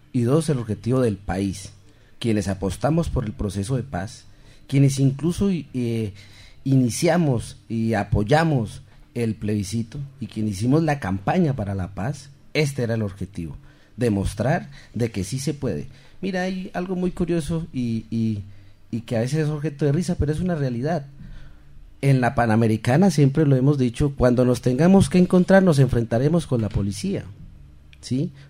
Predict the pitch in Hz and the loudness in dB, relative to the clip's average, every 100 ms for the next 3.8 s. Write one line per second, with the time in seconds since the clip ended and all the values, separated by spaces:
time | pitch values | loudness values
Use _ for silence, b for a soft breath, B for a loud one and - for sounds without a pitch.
0 | - 101 - 160 180 - 135 113 - 95 | -2 2 4 4 2 2 2 2 -2 -6
1 | - 135 135 170 - - b b b b | -2 0 2 0 -6 -20 b b b b
2 | - 123 139 143 143 117 107 107 - 101 | 2 6 8 6 4 2 2 -2 -2 -2
3 | 98 131 131 139 123 104 78 | 2 4 4 0 0 -2 -6